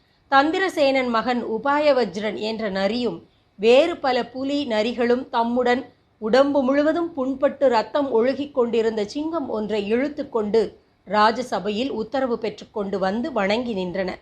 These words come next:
அந்த புண்பட்ட கைதி சிங்கம் யாரென்றால் அதுதான் பேய்க்காட்டு அரசனாகிய தண்டிராஜன்.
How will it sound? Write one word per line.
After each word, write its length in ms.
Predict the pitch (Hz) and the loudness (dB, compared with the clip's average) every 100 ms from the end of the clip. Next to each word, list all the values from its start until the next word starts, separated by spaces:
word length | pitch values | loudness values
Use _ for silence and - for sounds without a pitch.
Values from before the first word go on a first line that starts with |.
| _ _ _ _ _ _ _ | _ _ _ _ _ _ _
அந்த 340 | 254 277 294 302 | 4 6 4 2
புண்பட்ட 640 | 330 339 349 - 311 302 | -2 2 2 2 2 2
கைதி 400 | 302 254 294 330 | 4 2 2 -2
சிங்கம் 440 | - 254 254 240 220 | -4 -6 -2 -4 0
யாரென்றால் 760 | 202 214 226 208 247 196 180 | 2 2 2 0 2 2 0
அதுதான் 580 | - 202 196 208 240 269 - | -6 -6 -2 0 0 -2 -2
பேய்க்காட்டு 540 | 226 277 - 269 262 | -2 -2 -4 -4 0
அரசனாகிய 760 | 220 202 196 214 202 185 240 285 | 0 0 -2 -2 0 -2 -2 0
தண்டிராஜன். 760 | 208 196 208 196 180 170 170 | 0 -2 -2 -2 -2 -6 -10